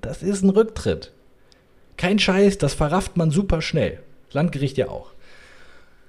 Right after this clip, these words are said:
Aber es gibt noch einen zweiten Clou. Und das übersieht man genauso schnell. Denn der A, dem kam es ja nie darauf an, die Detektivin zu verletzen.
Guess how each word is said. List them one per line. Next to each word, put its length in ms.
Aber 180
es 160
gibt 240
noch 240
einen 500
zweiten 380
Clou. 280
Und 200
das 200
übersieht 440
man 160
genauso 480
schnell. 440
Denn 360
der 180
A, 400
dem 160
kam 300
es 140
ja 120
nie 300
darauf 400
an, 220
die 100
Detektivin 640
zu 140
verletzen. 720